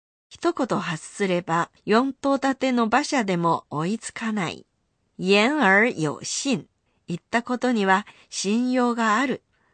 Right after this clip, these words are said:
などもあります。それでは、要例を見てみましょう。一番。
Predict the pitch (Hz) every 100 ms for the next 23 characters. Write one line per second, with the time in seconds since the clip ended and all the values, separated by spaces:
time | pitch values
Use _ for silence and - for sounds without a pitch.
0 | - 185 180 240 294 - 123 135 - -
1 | _ _ _ _ _ _ _ _ _ _
2 | _ _ _ - 254 277 311 285 269 -
3 | - - 196 233 240 233 190 170 139 151
4 | 156 147 156 180 - 175 156 104 - _
5 | _ _ _ _ 170 - 208 170 135 95